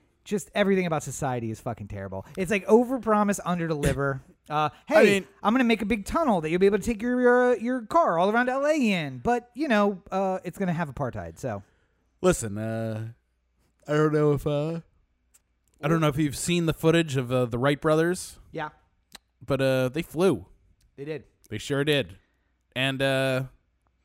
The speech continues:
Speaker 2: perhaps it's no Southwest Airlines or
Speaker 1: <laughs> It's gonna strap you to
Speaker 2: some-,
Speaker 1: the wing of a plane.
Speaker 2: something that you would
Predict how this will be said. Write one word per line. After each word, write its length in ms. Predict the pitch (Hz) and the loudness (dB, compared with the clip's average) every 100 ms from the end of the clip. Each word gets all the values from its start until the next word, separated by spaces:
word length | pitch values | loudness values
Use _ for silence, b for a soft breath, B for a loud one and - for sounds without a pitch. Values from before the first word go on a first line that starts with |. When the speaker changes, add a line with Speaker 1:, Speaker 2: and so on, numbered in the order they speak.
| _ - - _ _ _ | _ -20 -20 _ _ _
Speaker 2:
perhaps 340 | 135 147 135 | 2 2 2
it's 120 | 131 151 | -4 -2
no 220 | 143 123 | 0 0
Southwest 600 | - 151 139 127 123 - | -2 -2 -2 -2 -6 -4
Airlines 560 | 127 117 101 98 98 | -4 -2 -6 -8 -6
or 300 | 98 95 101 - _ _ | -6 -6 -10 -12 _ _
Speaker 1:
<laughs> 200 | _ _ | _ _
It's 100 | - | -10
gonna 120 | 214 | -10
strap 380 | - 196 170 175 | -6 -4 -4 -4
you 60 | |
to 80 | 160 | 2
Speaker 2:
some-, 160 | 190 165 | 4 6
Speaker 1:
the 40 | |
wing 160 | 165 175 | 2 -2
of 100 | 156 | -6
a 80 | 143 | -10
plane. 360 | 120 190 190 | -6 -2 -2
Speaker 2:
something 420 | 226 202 190 175 160 | 4 4 4 2 2
that 120 | 147 | 0
you 220 | 156 165 | 4 6
would 380 | 147 127 120 | 6 4 0